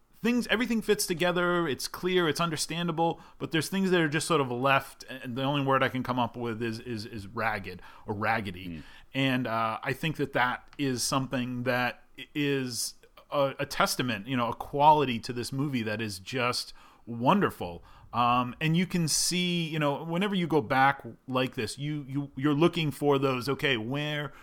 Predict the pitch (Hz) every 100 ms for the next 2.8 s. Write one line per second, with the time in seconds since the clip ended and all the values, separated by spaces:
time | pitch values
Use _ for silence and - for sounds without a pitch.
0 | - - 151 165 165 151 160 139 165 147
1 | 156 160 131 131 123 - - - - -
2 | - 175 165 139 113 104 -